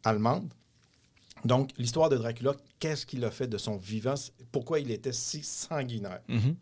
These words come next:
Speaker 1: Ok ? On commence avec une histoire bien, bien simple. Il y a des tziganes qui sont chez, chez lui. Il y en a un qui est pris à voler.
Speaker 2: Qu'est-ce que les tziganes ?
Speaker 1: Les tziganes, c'est des, euh, des, des, euh, euh, un peu comme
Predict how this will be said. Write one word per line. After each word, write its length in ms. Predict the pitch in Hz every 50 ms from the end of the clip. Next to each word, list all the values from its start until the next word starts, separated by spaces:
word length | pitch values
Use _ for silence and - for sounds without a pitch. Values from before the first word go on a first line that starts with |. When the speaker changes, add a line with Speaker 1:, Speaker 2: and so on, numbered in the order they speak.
| _ _ - 92
Speaker 1:
Ok ? 240 | 92 - 127 135 - - - - - - - - - - - - _ _ _ _ _ _ _ _ _ _ _ _ -
On 80 | 185
commence 240 | - 202 208 233 233
avec 140 | 196 - -
une 100 | 156 151
histoire 260 | 131 - 175 160 156
bien, 200 | 135 127 135 135
bien 160 | 127 117 98
simple. 280 | 90 90 87 - - - _ _ _ _ _ _ _ _ _ _ _ _ _ _ _ _ _ _ _ _ - - -
Il 60 | 113
y 20 | 120
a 40 | 120
des 100 | 131 120
tziganes 500 | 117 120 - 123 117 123 123 135 135 131
qui 80 | 117 -
sont 160 | - 117 110
chez, 260 | - - - 107 101
chez 180 | 101 - 101 92
lui. 180 | 85 87 90 - _ _ _ _ _ _ _ _ _ _ -
Il 60 | 113 110
y 40 |
en 80 | 110 110
a 160 | 110 107 110
un 80 | 123 127
qui 180 | 120 - 117
est 80 | 104 104
pris 280 | - - - 123 120 -
à 80 | - 104
voler. 300 | 95 90 101 90 78 - - _ - - - - - -
Speaker 2:
Qu'est-ce 200 | - - 180 -
que 60 | - -
les 120 | 113 107
tziganes ? 560 | - - - - 156 131 127 117 101 90 - - - - -
Speaker 1:
Les 100 | 120 120
tziganes, 300 | 117 135 131 170 190 196
c'est 140 | 185 139 120
des, 260 | 123 123 113 113 110
euh, 220 | 104 104 104 101
des, 200 | 95 101 110 104
des, 340 | 95 98 107 104 101 98 98
euh, 320 | 95 95 95 92 92 90 85 - - - - - - - - _ - -
euh, 60 | - 80 85 82 - - - - - -
un 120 | 113 104
peu 160 | - 135 139 131
comme 340 | - 123 110 117 104 113